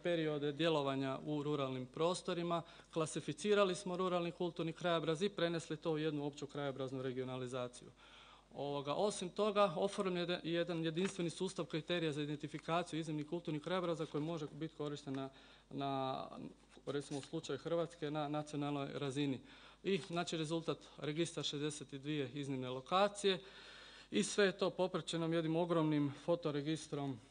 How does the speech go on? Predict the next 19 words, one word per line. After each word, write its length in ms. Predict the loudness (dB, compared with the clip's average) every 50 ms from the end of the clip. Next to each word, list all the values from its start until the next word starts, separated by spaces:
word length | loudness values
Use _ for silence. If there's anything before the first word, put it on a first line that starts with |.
| -20 -20 -20 -14 -8
a, 380 | -6 -4 -2 -2 0 -2 -2 -4 -6 -10
cije-, 260 | -8 -4 -2 -2 -2 -2 -2
gotovo 300 | 0 0 0 2 2 0
cijelog 420 | 0 0 -2 0 0 2 2 0 -2
istraživanog 560 | -4 -4 -4 -4 -2 -2 0 0 0 -2 -2 -2
područja, 800 | 0 2 2 2 0 -2 -4 -4 -2 -2 0 0 2 0 0 -2 -2 -4 -4 -6 -6 -4
tisuće 360 | -4 -4 -2 -2 -4 -4 -4
i 40 | -4
tisuće 420 | -2 -2 -4 -4 -4 -6 -6 -6 -6
fotografija, 1120 | -4 -6 -4 -4 -2 0 2 4 4 2 2 -2 -2 0 0 2 2 2 2 0 0 0
mi 100 | -2 -2
imamo 220 | -2 -2 -2 -2 -4
trideset 440 | -4 -4 -4 -4 -4 -6 -8 -10 -8
sati 340 | -6 -4 -4 -4 -4 -4
leta, 460 | -4 -2 -2 -4 -4 -4 -4 -4 -6 -6 -8 -16 -20 -20 -20 -20 -18 -12
četrdesetak, 680 | -10 -8 -6 -4 -2 -2 -2 -2 -2 -2 -2 -2 -4 -4
e, 340 | -4 -4 -4 -2 -2 -2
dana 260 | 0 0 0 0 0 -2
terena, 540 | -2 -2 -2 0 0 0 0 0 -2 -2